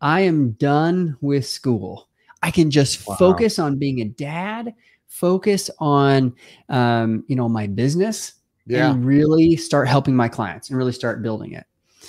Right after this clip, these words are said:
Speaker 1: Well, um, it wasn't, was it, that was August when I graduated,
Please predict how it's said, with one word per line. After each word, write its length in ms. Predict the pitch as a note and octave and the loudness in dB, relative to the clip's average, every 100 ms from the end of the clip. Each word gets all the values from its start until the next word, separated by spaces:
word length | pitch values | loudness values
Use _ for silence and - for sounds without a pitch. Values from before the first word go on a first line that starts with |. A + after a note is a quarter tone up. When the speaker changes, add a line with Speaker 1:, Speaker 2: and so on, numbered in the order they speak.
| - - - - _ _ | -20 -20 -20 -20 _ _
Speaker 1:
Well, 500 | C#3 C#3 C#3 D3 - _ | 4 6 6 2 -4 _
um, 500 | D#3 B2+ B2 A#2 A#2+ - | 4 6 6 0 -4 -6
it 160 | C3+ | -6
wasn't, 720 | C3+ C#3 D3+ D3+ C#3+ D3 A2+ - _ _ _ - | 0 0 4 2 2 -2 -10 -14 _ _ _ -10
was 180 | A#2+ | -6
it, 100 | A2 | -6
that 160 | G#2+ G#2+ | -6 -6
was 160 | A2 - | -8 -10
August 420 | A#2+ A2+ A#2 A#2+ B2+ | -6 -4 -2 -4 -2
when 100 | A2+ | -2
I 80 | |
graduated, 800 | G#2+ G#2+ G#2+ A2+ G#2+ G#2 G2+ A2 | 0 2 0 -2 -4 -4 -8 -10